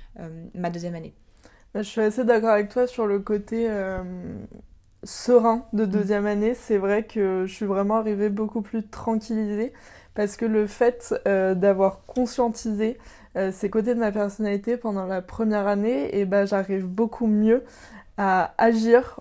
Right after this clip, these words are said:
Speaker 2: en deuxième année, notamment donc, sur la timidité. C'est vrai que, euh, même l'année dernière, donc surtout au lycée, mais aussi l'année dernière, je me forçais vachement à, à faire des trucs qui me correspondaient pas parce que je me disais, « Mais de toute façon, c'est pas qui je suis, de toute façon, euh,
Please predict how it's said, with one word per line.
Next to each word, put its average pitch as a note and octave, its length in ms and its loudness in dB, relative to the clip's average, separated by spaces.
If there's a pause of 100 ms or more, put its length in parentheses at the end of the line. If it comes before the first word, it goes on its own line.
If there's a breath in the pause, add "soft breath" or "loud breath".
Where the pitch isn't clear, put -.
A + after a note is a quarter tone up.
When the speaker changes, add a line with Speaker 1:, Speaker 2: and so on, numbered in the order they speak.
Speaker 2:
en G3 140 0
deuxième G#3 500 2
année, G#3 320 2 (380 loud breath)
notamment A3 420 4
donc, A3 220 0
sur G#3 160 0
la F#3+ 160 4
timidité. A3 800 0
C'est B3 160 0
vrai G#3+ 240 4
que, A#3 160 -4
euh, F#3 360 4
même A3+ 260 2
l'année G#3+ 280 2
dernière, G#3+ 480 2
donc G3 200 -2
surtout A3 320 -6
au A3+ 40 2
lycée, G#3 380 -2
mais A3 100 0
aussi G3 260 -6
l'année G#3+ 280 0
dernière, G#3 420 0 (480 soft breath)
je G#3 120 0
me A3 120 10
forçais A3 380 4
vachement A#3 640 2 (140)
à, F#3 480 -2 (1120 soft breath)
à G3+ 120 2
faire A#3+ 260 4
des A3+ 120 2
trucs A#3 200 -6
qui B3 100 0
me G#3 100 2
correspondaient A#3 640 4
pas C4 180 2
parce G3+ 320 -2
que A#3+ 120 -2
je A#3 120 -2
me G#3+ 140 2
disais, « G#3 400 2
Mais B3 160 2
de A3 100 2
toute A3 180 -8
façon, B3 280 2
c'est C4 140 -2
pas A3 120 0
qui A3 160 -4
je G#3+ 60 -8
suis, C4 300 -2
de A3 120 0
toute G3+ 220 -8
façon, B3 520 -2
euh, G#3 120 0